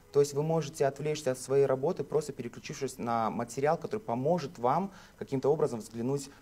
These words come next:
с новой стороны на свою задачу, на свою проблему и уже с новыми знаниями начать завершение этого процесса.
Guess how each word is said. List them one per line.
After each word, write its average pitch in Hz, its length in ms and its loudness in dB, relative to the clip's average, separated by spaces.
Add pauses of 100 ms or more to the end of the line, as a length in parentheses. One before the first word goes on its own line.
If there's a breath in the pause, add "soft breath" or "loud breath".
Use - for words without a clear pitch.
с - 180 -10
новой 131 220 2
стороны 123 320 -4
на 120 100 -4
свою 104 280 -4
задачу, 107 400 -2
на 101 40 -10
свою 101 200 -6
проблему 117 540 -6 (220 loud breath)
и 120 80 -4
уже 120 300 2
с - 200 -6
новыми 120 380 2
знаниями 113 680 -2 (760 loud breath)
начать 117 420 -2
завершение 110 600 -4
этого 90 200 -10
процесса. - 560 -12